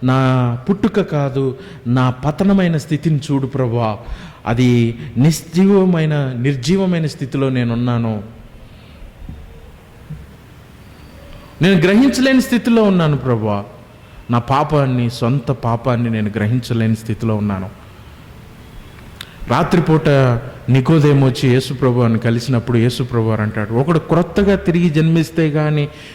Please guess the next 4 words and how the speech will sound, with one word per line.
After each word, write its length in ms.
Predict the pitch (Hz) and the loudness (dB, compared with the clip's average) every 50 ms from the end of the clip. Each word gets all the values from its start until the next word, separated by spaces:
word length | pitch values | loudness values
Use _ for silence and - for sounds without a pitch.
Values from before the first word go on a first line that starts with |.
| - - - | -18 -10 -2
దేవుడి 340 | 117 131 139 147 147 143 147 | 2 4 4 4 4 4 2
రాజ్యంలో 540 | 135 139 139 135 120 127 139 135 135 131 131 | 2 2 2 2 2 2 2 4 4 2 2
ప్రవేశించలేడు" 920 | 127 127 120 120 131 139 135 139 147 131 135 131 - 127 127 127 123 127 | 0 0 0 2 2 2 0 0 -2 -4 -4 -4 -2 -2 -2 -2 0 0
అన్నప్పుడు, 640 | 123 117 113 113 113 110 - 110 101 95 101 123 | -2 -2 -2 -2 -4 -4 -6 -6 -6 -4 -6 -8